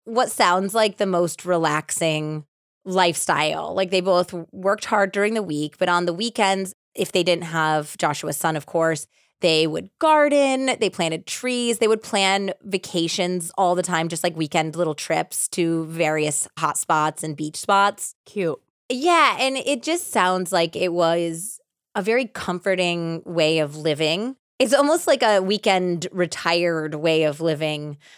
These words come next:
Speaker 1: versus at that age at thirty-two, you're usually, like, grinding, grinding, grinding, you know?
Speaker 2: Yep.
Speaker 1: And I think that this was something that was very welcomed by Joshua and his family because they had gone through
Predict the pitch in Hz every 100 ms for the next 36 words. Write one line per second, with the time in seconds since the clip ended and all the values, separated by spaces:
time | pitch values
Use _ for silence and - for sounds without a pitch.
0 | _ - 165 185 151 185 160 147 143 -
1 | - _ - 180 190 180 170 165 175 -
2 | 175 160 151 151 151 - 170 160 165 160
3 | 151 160 156 147 156 143 147 151 143 139
4 | 139 147 147 170 190 196 202 190 156 -
5 | _ _ _ - 254 247 240 - 240 262
6 | 247 233 214 190 185 - - 208 202 208
7 | - 185 175 185 175 170 165 165 180 170
8 | 160 160 170 170 165 156 151 151 180 170
9 | 180 190 - 196 185 185 180 180 190 190
10 | 180 185 190 165 160 156 180 175 170 -
11 | 202 220 233 208 185 - 175 165 160 151
12 | - - - - _ _ - 175 165 220
13 | 233 254 247 190 180 180 170 180 170 165
14 | 156 156 151 156